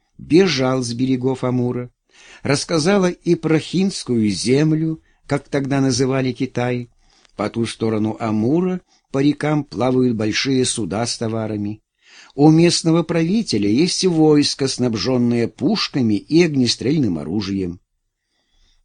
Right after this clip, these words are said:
Тогда Хабаров оставил около пятидесяти человек в Лавкаевом городке и двадцать шестого мая тысяча шестьсот пятидесятого года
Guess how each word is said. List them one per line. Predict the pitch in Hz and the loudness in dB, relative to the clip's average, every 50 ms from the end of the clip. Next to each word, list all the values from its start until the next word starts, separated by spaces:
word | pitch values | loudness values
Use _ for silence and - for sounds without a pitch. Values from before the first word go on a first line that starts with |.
| _ | _
Тогда | - - 123 127 143 143 165 160 | -2 -2 0 0 0 0 0 0
Хабаров | - - 151 156 147 147 147 139 123 117 113 - - - | 0 0 -2 -2 0 0 0 0 0 -2 -2 -4 -8 -12
оставил | - - 135 131 - - - 151 143 127 123 120 110 - | -8 -6 -4 -4 -4 -4 -2 -2 0 0 0 0 -2 -2
около | - 117 110 - 117 110 113 107 | -4 -6 -4 -2 -2 -2 -2 -4
пятидесяти | - - - 131 123 - - 156 147 120 101 98 92 - 110 101 - 131 123 | -4 -2 -2 -2 -2 -2 -2 -2 -2 -2 -2 -4 -6 -4 -6 -4 -2 -2 -2
человек | 107 - 95 90 82 82 76 67 67 90 123 156 - - - _ _ _ _ _ _ _ _ _ _ _ _ _ - | -2 -2 -6 -6 -6 -6 -8 -6 -4 -4 -4 -4 -6 -8 -20 _ _ _ _ _ _ _ _ _ _ _ _ _ -10
в | 78 101 | -4 -2
Лавкаевом | 135 156 147 - - - 151 151 151 151 143 151 147 147 | 0 0 0 -2 -4 -4 0 0 2 2 2 0 0 0
городке | 139 151 151 160 160 160 - - 160 156 160 160 - _ _ _ _ _ _ _ _ | 0 0 -2 -2 -4 -6 -6 -2 -2 0 0 -2 -4 _ _ _ _ _ _ _ _
и | - - 160 | 0 0 2
двадцать | 170 220 233 226 - - 135 107 | 2 2 0 0 -2 -4 -6 -6
шестого | - 110 107 - - - 165 123 101 | -6 -6 -8 -6 -4 -4 -2 -2 -2
мая | 82 78 87 110 127 135 139 135 135 135 _ _ _ _ _ _ _ _ - | -2 -2 0 0 0 -2 -2 -4 -6 -10 _ _ _ _ _ _ _ _ -4
тысяча | 214 226 - - 143 113 - 107 | -2 -2 0 -2 -2 -4 -4 -4
шестьсот | - - 120 113 - - 175 170 - | -2 -2 -4 -4 -2 -2 -4 -4 -4
пятидесятого | - 117 104 - 98 90 98 - - 170 170 - - 87 78 73 | -6 -8 -6 -4 -4 -4 -4 -4 -2 -2 -2 -2 -4 -6 -6 -6
года | - - 151 170 165 160 165 165 165 | -2 0 0 0 0 0 -2 -4 -6